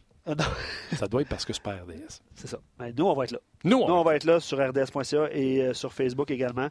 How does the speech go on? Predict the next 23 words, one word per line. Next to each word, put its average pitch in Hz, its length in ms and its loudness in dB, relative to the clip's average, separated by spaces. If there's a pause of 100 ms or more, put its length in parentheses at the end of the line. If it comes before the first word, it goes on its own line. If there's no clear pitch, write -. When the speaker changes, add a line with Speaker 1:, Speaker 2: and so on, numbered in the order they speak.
(280)
Speaker 2:
Ouais. - 60 -12 (260)
Speaker 1:
Manquez 131 220 -2
pas 156 80 4
le 143 60 0
point 143 140 0
de 120 60 -8
presse 147 220 0
de 139 80 0
Marc 143 200 0
Bergevin 131 380 -2
qui - 120 -14
parle 131 180 -2
aux 123 40 -6
médias 123 300 -2
aujourd'hui, 127 600 0
disponible 131 340 -4
sur 127 140 -4
R 151 160 2
D 147 60 2
S 151 160 2
point 147 140 0
C 147 140 2
A 190 160 4